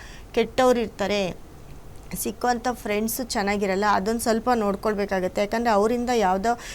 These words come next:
ಯಾ-, ಯಾ-, ಏನಾದ್ರೂ ಒಂದು ಆಪತ್ತು ಇಲ್ಲ ಎಲ್ಲಾದ್ರೂ ಸಿಕ್ಕಾಕೊಳ್ಳೋದು ಈ ಥರ ಒಂದು ನಡೀತಾ ಇರುತ್ತೆ. ಎಕ್ಸಾಮ್ ಅಂತ ಬಂದಾಗ ನೋಡಿ, ನಿಮ್ಮ ಮಗಳಿಗೆ ಇವಾಗ ಟ್ವೆಂಟಿ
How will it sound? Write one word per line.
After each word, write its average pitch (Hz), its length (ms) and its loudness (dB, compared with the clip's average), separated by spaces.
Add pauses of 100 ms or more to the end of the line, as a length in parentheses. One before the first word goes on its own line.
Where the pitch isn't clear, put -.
(140)
ಯಾ-, - 300 2
ಯಾ-, 208 260 8
ಏನಾದ್ರೂ 233 500 4
ಒಂದು 220 200 0
ಆಪತ್ತು 196 580 0
ಇಲ್ಲ 196 140 2
ಎಲ್ಲಾದ್ರೂ 208 400 0
ಸಿಕ್ಕಾಕೊಳ್ಳೋದು 208 720 0
ಈ 226 240 2
ಥರ 269 220 2
ಒಂದು 220 280 2
ನಡೀತಾ 196 360 0
ಇರುತ್ತೆ. 180 360 0 (480)
ಎಕ್ಸಾಮ್ 254 500 10
ಅಂತ 285 260 4
ಬಂದಾಗ 220 400 4 (320)
ನೋಡಿ, 247 320 0
ನಿಮ್ಮ 233 240 0 (280)
ಮಗಳಿಗೆ 214 440 0
ಇವಾಗ 220 200 0 (340)
ಟ್ವೆಂಟಿ 220 320 -2